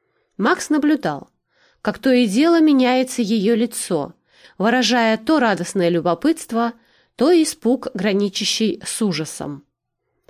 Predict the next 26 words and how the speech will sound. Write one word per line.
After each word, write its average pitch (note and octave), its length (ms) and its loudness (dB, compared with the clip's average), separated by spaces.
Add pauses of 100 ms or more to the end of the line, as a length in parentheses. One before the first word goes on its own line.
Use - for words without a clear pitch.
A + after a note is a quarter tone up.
(320)
Как G#3 220 0
бы G#3+ 140 2
ему A3+ 180 4
ни G#3 100 2
хотелось, G3 800 -2 (380)
они C4+ 300 4
не E4+ 140 6
могли B3+ 440 4
избежать F3 500 -2
этого F#3+ 380 -2
испытания. D3+ 800 -6 (800)
Обычно F#3 680 -2
молодых F3+ 500 0
девушек B3 480 0
из - 180 -10
провинции D#3+ 760 -4 (420)
Свет F#4+ 340 0
практически C4+ 580 -2
не A3+ 140 0
замечал, G#3+ 640 -2 (440)
если G#3+ 300 0
только G#3 320 0
они G#3+ 200 2
не F#3 120 2
могли F3 320 0
похвастаться A3 800 -4